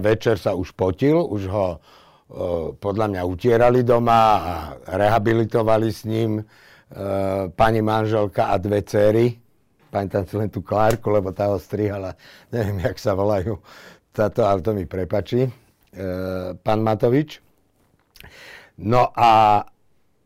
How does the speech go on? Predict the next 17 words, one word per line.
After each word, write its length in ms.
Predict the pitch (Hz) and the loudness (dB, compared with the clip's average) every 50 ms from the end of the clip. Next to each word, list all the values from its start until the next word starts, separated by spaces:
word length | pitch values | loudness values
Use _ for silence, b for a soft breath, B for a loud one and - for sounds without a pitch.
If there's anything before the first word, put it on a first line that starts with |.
| _ - | _ 0
a 60 | 101 117 117 | 2 4 6
on 160 | 123 151 160 | 6 6 6
musel 240 | 175 170 170 170 151 | 6 4 6 6 4
byť 160 | 147 143 135 | 6 4 2
takisto 480 | - - 196 196 214 196 - - 170 139 | 2 2 4 4 4 2 0 2 0 0
zrútený 560 | 95 104 101 107 113 104 - 127 113 101 92 | 0 2 0 0 -2 -2 -2 -2 -4 -2 -4
z 80 | 92 - | -10 -10
toho, 320 | - - 120 113 117 107 | -6 -4 -2 -2 -2 -4
že 80 | 87 104 | -4 -6
vlastne 480 | 95 95 95 98 - - - 98 - _ _ - - | -6 -4 -6 -6 -6 -10 -16 -16 -16 _ _ 0 2
on 160 | 120 123 120 117 | 2 2 2 2
má 320 | 110 101 95 92 85 78 _ _ _ _ _ _ _ _ _ _ _ _ _ - | 0 0 0 0 -2 -6 _ _ _ _ _ _ _ _ _ _ _ _ _ -4
rozhodovať, 720 | - 107 110 101 107 113 107 98 90 85 82 80 - _ _ _ - | 0 0 0 2 0 -2 -2 -2 -4 -6 -6 -12 -14 _ _ _ -2
on 240 | 127 127 127 120 113 | 2 2 2 2 0
má 240 | 104 101 92 80 76 _ _ _ _ _ _ | -4 -6 -6 -8 -12 _ _ _ _ _ _
zostaviť 640 | - 87 98 123 113 - - - 110 101 107 95 92 | -10 -6 -4 -4 -4 -2 -2 -2 -2 -2 -2 -6 -6
vládu. 560 | 85 95 98 104 110 117 120 110 98 104 - | -4 -2 0 2 2 2 0 0 -4 -12 -14